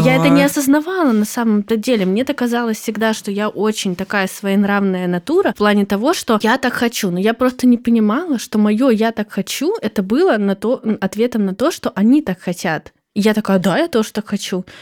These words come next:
Speaker 1: Настолько адаптировалась к каким-то людям, что я в какой-то момент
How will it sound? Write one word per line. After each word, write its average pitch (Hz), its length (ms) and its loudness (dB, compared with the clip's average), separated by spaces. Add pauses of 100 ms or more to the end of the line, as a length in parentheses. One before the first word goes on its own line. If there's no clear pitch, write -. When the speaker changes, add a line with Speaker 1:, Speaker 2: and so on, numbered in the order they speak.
(140)
Speaker 1:
Настолько 226 920 0
адаптировалась 208 1300 -4
к - 40 -20
каким-то 233 760 -2
людям, 214 720 -2 (360)
что - 240 -6
я 226 240 0
в 262 60 -12
какой-то 247 420 -2
момент 214 560 2